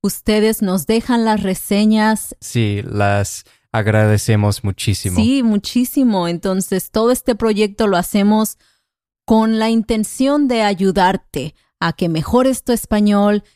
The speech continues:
Speaker 1: y a que aprendas un poquito más sobre, pues sí, el mundo hispanohablante, ¿no? Así que desde el fondo de nuestro corazón, muchísimas gracias.
Speaker 2: Así es, y vamos apenas empezando, ¿no?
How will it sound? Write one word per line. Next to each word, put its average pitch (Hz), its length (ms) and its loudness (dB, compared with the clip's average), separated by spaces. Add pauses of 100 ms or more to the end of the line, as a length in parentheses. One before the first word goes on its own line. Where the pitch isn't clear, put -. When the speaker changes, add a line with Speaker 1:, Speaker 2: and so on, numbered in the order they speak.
(120)
Speaker 1:
y 190 60 -4
a 175 80 -2
que - 120 -4
aprendas 220 640 0
un 208 140 2
poquito 190 500 -2
más 180 540 -2 (360)
sobre, 165 840 0
pues 175 160 -6
sí, 339 280 -4
el 180 120 -4
mundo 190 420 0
hispanohablante, 170 920 -2
¿no? 170 260 0
Así 175 340 -4
que 185 340 0 (440)
desde 185 340 -2
el 175 80 -2
fondo 226 440 2
de 214 100 0
nuestro 196 440 -2
corazón, 208 640 0 (140)
muchísimas 190 680 0
gracias. 156 720 -8
Speaker 2:
Así 131 300 0
es, 110 340 -2
y 120 240 -2
vamos 131 640 -2 (200)
apenas 147 440 0
empezando, 143 640 0
¿no? 117 360 -2